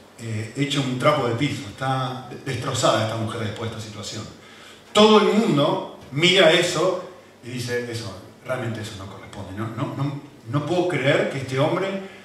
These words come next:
haya maltratado a esta mujer de la manera que lo hizo". ¿Qué es el enojo? Dijimos la última vez.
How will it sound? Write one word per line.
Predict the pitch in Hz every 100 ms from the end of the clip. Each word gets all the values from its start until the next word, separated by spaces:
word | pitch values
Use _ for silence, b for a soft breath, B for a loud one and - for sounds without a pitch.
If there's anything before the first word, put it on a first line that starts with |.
| -
haya | - 156 - - 143
maltratado | 135 131 131 143 170 185
a |
esta | -
mujer | 131 151 147
de | 131
la |
manera | 117 120 120
que | 104
lo | 101
hizo". | 92 - - - - - - - - - - - - - - B B B B B B - - - - - -
¿Qué | 202
es | 208
el | 214
enojo? | 170 165 - - 101
Dijimos | 110 143 139
la | 131
última | 139 143 127 123
vez. | 110 -